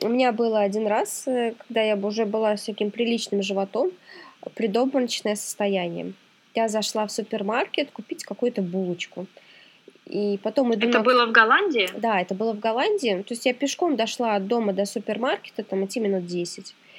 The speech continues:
Speaker 1: И я уже чувствовала, что меня как-то силы немножко покидают.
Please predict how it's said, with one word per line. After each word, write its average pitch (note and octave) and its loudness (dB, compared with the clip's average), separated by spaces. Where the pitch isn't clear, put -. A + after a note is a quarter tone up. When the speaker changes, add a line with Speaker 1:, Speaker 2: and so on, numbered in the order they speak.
Speaker 1:
И G#3+ -2
я C#4+ 4
уже F#4 0
чувствовала, F4 0
что B3+ -4
меня C#4+ 0
как-то C4+ -6
силы G#4 2
немножко B3 0
покидают. G3 -2